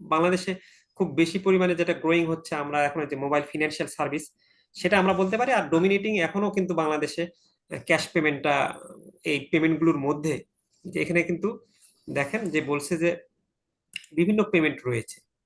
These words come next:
আমরা বিভিন্নভাবে পেমেন্ট করতে পারি, ক্যাশ দিয়ে, চেক দিয়ে, ক্রেডিট কার্ড দিয়ে, কিন্তু but এখনো কিন্তু মানুষ ক্যাশেই, গোটা বাংলাদেশের যদি আমরা প্রেক্ষাপট চিন্তা করি, তাহলে সেটাতেই স্বাচ্ছন্দ্য বোধ বেশি করে। তাহলে এটা আমরা বলতে পারি যে এগুলোর মধ্যে সবচেয়ে ডমিনেটিং হচ্ছে ক্যাশ।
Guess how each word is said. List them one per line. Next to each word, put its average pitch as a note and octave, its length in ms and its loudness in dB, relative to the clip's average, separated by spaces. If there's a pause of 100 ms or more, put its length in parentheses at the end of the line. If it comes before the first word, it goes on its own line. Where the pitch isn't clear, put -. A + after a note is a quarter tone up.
(180)
আমরা C#3 220 -6
বিভিন্নভাবে F3 480 0
পেমেন্ট F3+ 300 -2
করতে F3+ 200 -4
পারি, F#3+ 140 -2
ক্যাশ D#3+ 420 -4
দিয়ে, F3+ 300 -2
চেক D#3+ 260 -2
দিয়ে, F3+ 100 0
ক্রেডিট E3+ 300 -4
কার্ড D#3+ 280 0
দিয়ে, F#3 120 -2 (680)
কিন্তু F#3+ 220 2
but F3 180 4 (140)
এখনো F#3+ 300 2
কিন্তু F#3 260 0
মানুষ E3+ 380 0 (120)
ক্যাশেই, F3+ 540 0
গোটা D3 280 0
বাংলাদেশের D3 500 -2
যদি D3+ 200 -2
আমরা C#3+ 160 -4
প্রেক্ষাপট D3 460 -4
চিন্তা C3+ 260 -6
করি, F3+ 200 -4 (100)
তাহলে C#3 280 -6 (580)
সেটাতেই G3+ 640 2 (260)
স্বাচ্ছন্দ্য D3+ 500 -2
বোধ D#3 120 0
বেশি C#3+ 320 -2
করে। - 200 -8 (420)
তাহলে E3+ 160 4
এটা G3+ 160 4
আমরা G3 180 2
বলতে F#3 280 2
পারি F#3 160 4
যে F3 260 2
এগুলোর E3+ 240 2
মধ্যে E3 200 0
সবচেয়ে D#3 380 -4
ডমিনেটিং D#3+ 440 0
হচ্ছে E3+ 240 -4
ক্যাশ। G#3 260 -2